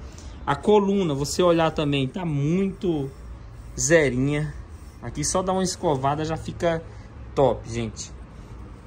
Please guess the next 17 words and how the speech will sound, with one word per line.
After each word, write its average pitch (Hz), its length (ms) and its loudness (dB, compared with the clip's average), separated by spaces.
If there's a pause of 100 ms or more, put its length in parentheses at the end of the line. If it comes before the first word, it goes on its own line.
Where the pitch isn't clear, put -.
(280)
E 151 120 4
aqui 160 240 4
a 190 80 4
parte 190 260 2
da 202 160 4
mesa. 143 380 2
A 170 40 -2
mesa, 202 320 4
infelizmente, 180 960 0 (600)
né, 135 280 0
é 135 60 4
uma 147 160 2
judiação 139 580 0
isso 131 160 -2
aqui 127 200 0
acontecer, 123 640 -2
porque 131 560 0